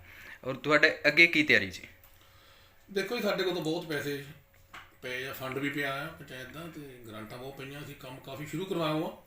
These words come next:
Speaker 2: ਚਾਰ ਪੰਜ ਤਾਂ ਕਰਵਾਏ ਹੋਆ।
Speaker 1: ਔਰ ਕਾਂਗਰਸ ਪਾਰਟੀ ਦੀ ਜੇ ਗੱਲ ਕਰੀਏ ਤਾਂ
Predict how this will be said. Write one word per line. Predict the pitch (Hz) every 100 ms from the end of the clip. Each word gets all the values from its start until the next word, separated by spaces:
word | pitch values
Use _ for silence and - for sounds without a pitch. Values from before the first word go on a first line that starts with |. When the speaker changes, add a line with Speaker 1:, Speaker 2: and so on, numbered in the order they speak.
| -
Speaker 2:
ਚਾਰ | 139 143
ਪੰਜ | - 147
ਤਾਂ | 151
ਕਰਵਾਏ | 147 135 139 147
ਹੋਆ। | 147 180 - - - - - _ _ - - - - _
Speaker 1:
ਔਰ | 156 147
ਕਾਂਗਰਸ | - 143 143 156 156
ਪਾਰਟੀ | 160 151 143 156 151
ਦੀ | 147
ਜੇ | 143 139
ਗੱਲ | 131 131 127
ਕਰੀਏ | 131 127 135 135
ਤਾਂ | 131 131